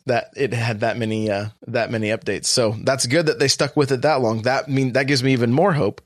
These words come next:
for, for this game, that they're going to stick with it and, and keep it going. So,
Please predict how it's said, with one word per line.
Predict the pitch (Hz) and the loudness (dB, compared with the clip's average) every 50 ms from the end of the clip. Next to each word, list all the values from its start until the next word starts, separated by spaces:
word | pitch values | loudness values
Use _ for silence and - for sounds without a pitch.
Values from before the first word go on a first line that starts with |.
| _ - | _ -14
for, | - - - 120 117 117 113 110 110 - - - - - - _ _ _ _ _ _ _ _ _ - | -6 -2 0 2 2 2 2 0 -2 -6 -12 -20 -20 -20 -20 _ _ _ _ _ _ _ _ _ -12
for | - - 123 117 | -4 0 2 2
this | 113 139 143 - | 4 4 2 2
game, | - 120 101 95 98 92 | 0 0 -2 -2 -2 -2
that | 113 104 98 | -2 0 2
they're | 113 107 107 | 2 2 2
going | 107 113 107 104 | 2 0 0 2
to | 107 | 0
stick | - - 117 107 - | 0 0 -2 0 0
with | 113 107 101 | 0 0 2
it | 113 110 - | 0 -2 -2
and, | 107 101 98 - - | -4 -8 -8 -8 -6
and | 117 107 95 | -6 -6 -4
keep | - 120 107 - | -4 -4 -4 -4
it | - | -4
going. | - - 107 104 95 85 78 | -2 -2 -2 0 -2 -2 0
So, | - - - 113 101 101 | 0 2 2 2 0 0